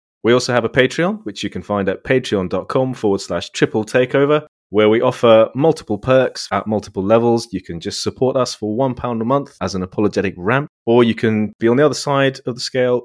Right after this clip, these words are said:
as a Six O's butler, where you can commission minisodes, and we will do those for you, depending on the topic. You can also vote on upcoming episode topics,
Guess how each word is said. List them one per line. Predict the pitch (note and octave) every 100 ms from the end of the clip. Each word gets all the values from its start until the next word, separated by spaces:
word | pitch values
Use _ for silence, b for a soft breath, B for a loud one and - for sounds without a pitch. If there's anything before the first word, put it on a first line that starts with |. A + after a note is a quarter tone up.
| -
as | F#2+
a |
Six | F#2+ B2+ -
O's | F#2 -
butler, | A#2+ A#2 A2+ A#2
where | - F2 F2
you | F2+ F#2+
can | - E2+
commission | - G2+ G2+ - G2 F#2+ G2 -
minisodes, | B2 B2+ E3+ F3+ F#3 -
and | D#2+ E2+
we | F2+ F#2+
will | F#2 F2+ E2 _
do | F#2 F2+
those | G2 -
for | - B2+
you, | D3 D3+ - _
depending | - F#2+ F2
on | F2
the |
topic. | - D#3 E3+ - _
You | -
can | - F#2+
also | F#2+ G2 F#2
vote | F2+ A2 A2 - - _
on | F#2+ G2+
upcoming | A#2 - G2+ G2
episode | A2 A#2+ B2 A#2
topics, | C3 A#2 B2+ B2 -